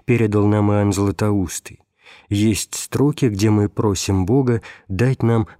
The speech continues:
память смертную. Когда современный человек слышит подобное, он обычно реагирует неприятием, отвращением.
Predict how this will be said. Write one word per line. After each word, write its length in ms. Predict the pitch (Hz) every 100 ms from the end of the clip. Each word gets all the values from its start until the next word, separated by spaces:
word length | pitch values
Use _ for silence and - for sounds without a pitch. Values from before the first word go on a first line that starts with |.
| -
память 420 | 117 110 101 -
смертную. 720 | - 104 98 90 - 87 76 - _ _ _ _ _ _ _ _ _ _ _ _ _ -
Когда 340 | 110 117 131
современный 720 | - 123 131 131 143 135 123
человек 520 | - 120 120 123 120
слышит 520 | - - 107 - 104 -
подобное, 640 | 110 123 135 98 82 - _ - - -
он 180 | 139 143
обычно 500 | 123 147 - 123 113
реагирует 800 | 101 95 95 127 123 113 - -
неприятием, 1000 | 113 117 123 120 110 95 - - 80 73 _ -
отвращением. 1040 | 92 - 120 113 - 107 95 85 80 78